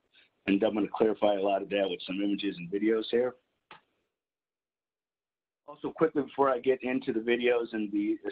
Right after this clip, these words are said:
um, different, uh, images on it, I wanna go over the standards. So the iso and the R I A standard to what actually recognizes something as collaborative is two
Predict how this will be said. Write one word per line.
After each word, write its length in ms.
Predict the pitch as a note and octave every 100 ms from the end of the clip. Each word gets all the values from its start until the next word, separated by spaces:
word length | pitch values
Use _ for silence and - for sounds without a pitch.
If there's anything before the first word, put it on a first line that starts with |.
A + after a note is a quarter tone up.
| - _ G#2
um, 380 | G2 F#2+ F#2 F2+ _ _ -
different, 360 | A2+ A2+ G#2 -
uh, 140 | G2+ F#2+ A#2
images 360 | A2+ G2+ G2
on 180 | G#2 G2+
it, 160 | G#2 - - -
I 60 | F#2 F2 _ - -
wanna 200 | A2+ A2+
go 160 | A2+ A2
over 160 | G#2
the 80 | F#2 -
standards. 440 | A#2 A#2 G2 F2+ -
So 140 | G2
the 200 | G2+ G2+
iso 440 | A#2+ C3+ C#3+ C3 A2+
and 80 |
the 80 | A2+
R 180 | B2 B2
I 120 | A#2
A 180 | A#2+ A#2+ -
standard 400 | A#2 A2 A2 G#2 -
to 200 | F#2+ G#2 _ _ _
what 160 | G#2+ A2+ - G2
actually 240 | A2+ - G2
recognizes 640 | A2+ A#2 G#2+ G#2+ G2 F2
something 300 | G#2+ G2+ F#2+
as 100 | F2 -
collaborative 540 | A#2+ C3+ B2+ A2 A2 G2+ - _ _ _ _
is 80 | - -
two 220 | D3